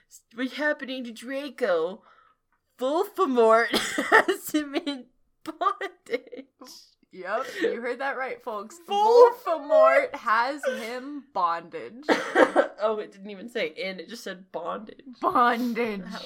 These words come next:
Speaker 1: Voldemort has him bondage.
Speaker 2: That's another one of my favorite lines. <coughs> Anyway, I was in the school nurse's office now recovering from my slit wrists.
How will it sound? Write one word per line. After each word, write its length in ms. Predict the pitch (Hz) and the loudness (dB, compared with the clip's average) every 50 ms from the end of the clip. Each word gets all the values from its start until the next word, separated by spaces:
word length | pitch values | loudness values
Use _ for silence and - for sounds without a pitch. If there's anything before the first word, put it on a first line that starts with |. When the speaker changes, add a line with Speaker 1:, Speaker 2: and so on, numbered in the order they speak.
| 185 185 | -14 -10
Speaker 1:
Voldemort 680 | - 175 175 202 240 - - 233 226 247 240 240 214 - | -6 -4 -4 -4 -4 -8 -10 -8 -6 -4 -4 -4 -4 -6
has 500 | - - 233 277 294 - 294 214 202 - - | -8 -6 -4 -2 -2 0 -2 -4 -8 -12 -12
him 340 | 220 233 226 226 226 202 - | -10 -10 -10 -10 -12 -14 -10
bondage. 640 | - 165 160 170 180 202 214 208 190 - - - - - _ _ _ _ | -8 -6 -6 -6 -6 -6 -8 -10 -12 -12 -12 -12 -12 -14 _ _ _ _
Speaker 2:
That's 240 | 240 202 196 - 262 | -16 -16 -16 -16 -18
another 360 | 190 196 185 - 160 170 175 | -16 -16 -16 -16 -16 -18 -18
one 100 | 180 180 | -18 -18
of 80 | 190 | -18
my 140 | 196 196 233 | -18 -18 -18
favorite 420 | 226 - - - - - 180 - - | -18 -18 -18 -18 -16 -16 -18 -16 -14
lines. 720 | 127 107 85 110 - - - 117 123 - - - - - - - | -12 -12 -12 -14 -16 -18 -20 -20 -20 -20 -20 -20 -20 -20 -14 -6
<coughs> 400 | - - - - 233 196 190 185 - _ _ _ _ _ _ _ _ _ _ _ _ _ _ _ - - - - _ _ _ _ _ _ _ _ _ _ _ _ _ _ _ _ _ _ _ 392 | -2 0 0 0 0 -2 -4 -8 -12 _ _ _ _ _ _ _ _ _ _ _ _ _ _ _ -20 -20 -20 -20 _ _ _ _ _ _ _ _ _ _ _ _ _ _ _ _ _ _ _ -10
Anyway, 640 | 392 302 208 160 156 175 247 - 359 415 403 285 - _ _ - 605 - _ _ _ | -8 -8 -8 -6 0 0 0 0 0 -4 -6 -8 -12 _ _ -20 -20 -20 _ _ _
I 140 | - 453 466 349 | 2 2 2 0
was 180 | 320 285 233 | -4 -8 -10
in 120 | 269 262 240 | -10 -10 -10
the 100 | 247 285 | -12 -12
school 320 | - - - 277 269 269 240 | -14 -16 -14 -10 -10 -8 -8
nurse's 440 | 233 240 240 294 - - 233 214 | -8 -10 -12 -12 -12 -14 -10 -4
office 440 | 196 180 190 202 196 - 196 220 - | 0 0 0 0 -2 -8 -14 -14 -12
now 240 | 254 220 220 220 233 | -8 -6 -4 -4 -4
recovering 680 | 233 226 226 - 262 302 277 262 302 240 226 220 269 233 | -4 -8 -12 -10 -8 -8 -8 -6 -8 -8 -8 -8 -8 -6
from 220 | - 359 339 330 | -6 -6 -4 -2
my 160 | 339 381 440 403 | -2 -2 -2 -4
slit 400 | - - - 269 269 262 - - | -6 -10 -10 -6 -4 -4 -4 -4
wrists. 580 | - 196 170 151 226 - - - _ - - | -6 -8 -8 -8 -8 -12 -16 -20 _ -20 -20